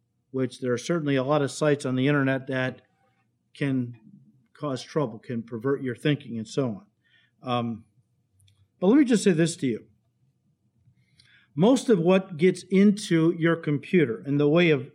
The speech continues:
junk mail, now some of it is completely innocent because you're just, you know, you, uh, you open a, an email that looks very innocent, and they, you know, click on this for some, for this or that, and you click on it, and now you've downloaded,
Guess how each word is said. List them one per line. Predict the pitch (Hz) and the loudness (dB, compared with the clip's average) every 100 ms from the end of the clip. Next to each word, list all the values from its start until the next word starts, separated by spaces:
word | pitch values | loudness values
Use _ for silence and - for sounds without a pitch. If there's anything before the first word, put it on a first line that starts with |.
| 139 | -6
junk | 175 185 185 | 0 2 2
mail, | 127 123 107 - _ _ _ _ _ _ _ | -2 -2 -4 -10 _ _ _ _ _ _ _
now | 180 185 | 0 0
some | 180 311 277 | 2 4 6
of | |
it | 208 | 6
is | 190 - | 4 2
completely | 175 220 208 196 | 2 4 6 6
innocent | 202 190 160 | 4 2 -2
because | 147 151 185 180 175 160 - _ _ - | -2 -2 0 2 2 0 -4 _ _ -2
you're | 185 196 | 2 4
just, | 165 233 220 - | 4 2 2 0
you | 196 | 2
know, | 196 | 2
you, | 185 185 180 165 | 4 4 6 4
uh, | 156 151 | 4 2
you | 156 160 147 151 | 2 2 2 2
open | 180 208 214 | 4 4 4
a, | 190 175 | 4 2
an | 180 180 | 2 4
email | 226 214 180 202 | 6 6 6 4
that | 170 151 | 2 0
looks | 170 139 | -2 0
very | 160 175 180 | 0 2 4
innocent, | 202 196 202 233 247 - _ _ _ | 4 2 2 0 0 -6 _ _ _
and | 165 170 165 | -2 0 4
they, | 165 | 4
you | 156 165 | 4 2
know, | 156 147 - | 0 -2 -4
click | - 254 | 0 0
on | 240 208 | 2 4
this | 214 208 | 4 2
for | 190 | -2
some, | - 208 214 214 160 180 175 | 0 2 2 -2 -12 -14 -8
for | 190 | -4
this | 156 190 190 | 0 2 2
or | 165 | 0
that, | 156 175 196 | 0 2 2
and | 180 | 0
you | |
click | 160 240 214 | 0 2 2
on | 202 196 | 4 2
it, | 196 | 2
and | 160 | 0
now | 180 | 2
you've | 185 | 2
downloaded, | 156 180 196 165 151 147 156 | 2 0 2 2 2 2 0